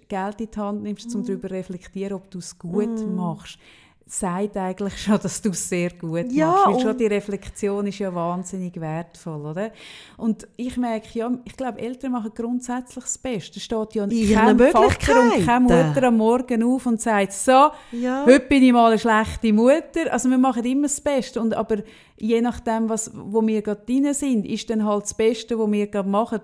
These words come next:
Speaker 1: nicht unbedingt das Beste, wie sich das Kind wünschen würde oder auch wie wir es uns wünschen
Speaker 2: Natürlich
Speaker 1: würden.
Speaker 2: nicht.
Speaker 1: Aber wir machen grundsätzlich das Beste. Aber ich finde, darf ich noch etwas anderes aufnehmen, wo du jetzt, oder, äh, bist du jetzt mit im Satz?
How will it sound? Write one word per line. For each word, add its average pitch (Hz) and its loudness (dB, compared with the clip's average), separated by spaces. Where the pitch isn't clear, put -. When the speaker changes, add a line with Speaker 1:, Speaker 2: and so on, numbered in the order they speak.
Speaker 1:
nicht 208 -4
unbedingt 202 -4
das - -14
Beste, 202 -4
wie 196 -6
sich 180 -10
das - -16
Kind 185 -6
wünschen 240 -2
würde 254 -4
oder 185 -2
auch 175 -4
wie 175 -2
wir 190 0
es 277 -8
uns 285 -4
wünschen 294 2
Speaker 2:
Natürlich 285 2
Speaker 1:
würden. 330 2
Speaker 2:
nicht. 165 -6
Speaker 1:
Aber 226 4
wir 269 2
machen 247 -2
grundsätzlich 262 -8
das - -20
Beste. 349 -8
Aber 247 -2
ich 294 -6
finde, 294 -2
darf 262 0
ich 330 -4
noch 320 0
etwas - -6
anderes 294 0
aufnehmen, 254 -2
wo 180 -4
du 220 -2
jetzt, 214 0
oder, 220 -2
äh, 214 -8
bist 247 -4
du 214 -12
jetzt - -6
mit 247 -4
im 233 -2
Satz? 220 -6